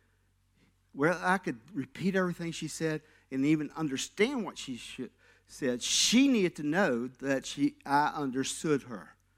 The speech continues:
She needed the eye contact. So that's a confession on my part. I mean, I'm preaching at me when I'm doing this stuff. Technology could take over my life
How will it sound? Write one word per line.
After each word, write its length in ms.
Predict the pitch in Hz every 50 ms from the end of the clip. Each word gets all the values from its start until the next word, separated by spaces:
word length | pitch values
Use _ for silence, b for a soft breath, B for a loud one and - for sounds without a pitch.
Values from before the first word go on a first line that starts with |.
| _ _ _ _ _ _ _ _ _ _ _
She 260 | - - - 190 185
needed 320 | 202 220 208 196 185 175 -
the 100 | 165 - -
eye 220 | 147 156 175 180 175
contact. 760 | - - 156 135 117 110 - - - - - - _ _ _ _ _ _ _ _ _ _ _ _ _ _ _ _ _ _ _ _ _ _ _ _ _ _ _ _ _ _ _ _ _ _ _ _ -
So 120 | - -
that's 140 | 117 123 -
a 40 | -
confession 460 | 120 110 - - 147 143 135 - 131
on 100 | 113 110
my 140 | 113 139 190
part. 320 | - - 117 113 120 - 160 _ _ _ _ _ _ _ _ _ _ _ _ _ _ _ _ _ _ _ -
I 80 | 131
mean, 180 | 135 151 156 143
I'm 120 | 165 220
preaching 320 | - - 196 170 143 - 123
at 100 | 107 98
me 220 | 120 143 143 127
when 160 | 107 104 104
I'm 100 | 107 110
doing 240 | 107 110 107 107 101 90
this 120 | 85 -
stuff. 240 | - - 104 82 - - _ _ _ _ _ _ -
Technology 540 | - 165 143 - 147 143 156 156 147 131 127
could 160 | 117 131 123
take 200 | - 135 123 -
over 140 | 120 113 110
my 160 | 107 110 113
life 280 | 101 - - - -